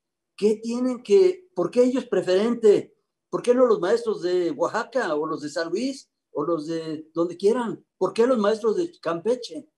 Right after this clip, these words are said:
Pues porque son, desgraciadamente, este gobierno es de ocurrencias. Se le ocurrió al presidente que los señores, los maestros de Campeche, pues tenían que tener vacunas.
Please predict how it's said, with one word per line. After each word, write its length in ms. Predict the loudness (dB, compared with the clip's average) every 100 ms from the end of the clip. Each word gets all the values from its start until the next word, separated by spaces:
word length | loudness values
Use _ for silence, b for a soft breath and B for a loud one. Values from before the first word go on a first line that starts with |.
| _ _ _ -10
Pues 140 | -6
porque 260 | -6 -4 0
son, 320 | 0 0 -4
desgraciadamente, 840 | -2 -2 -2 -2 -2 -2 -2 -2 -2
este 140 | -2
gobierno 300 | 0 2 2
es 60 | 2
de 40 |
ocurrencias. 800 | -2 -2 -2 0 0 0 -2 -4 -16 b
Se 160 | 2
le 100 | 6
ocurrió 440 | 6 8 4 4 2
al 100 | 2
presidente 800 | -4 2 2 2 -2 -4 -6 _
que 180 | -2 0
los 160 | 0 -4
señores, 380 | -4 -2 0
los 200 | -2 -4
maestros 240 | -6 -4 -4
de 80 | -4
Campeche, 640 | -4 -4 -4 -2 -6 -8 _
pues 160 | -10 -6
tenían 320 | 0 0 0
que 320 | -4 -6 -8 _ -6
tener 240 | -2 -2
vacunas. 540 | -2 -4 -10 -10 -18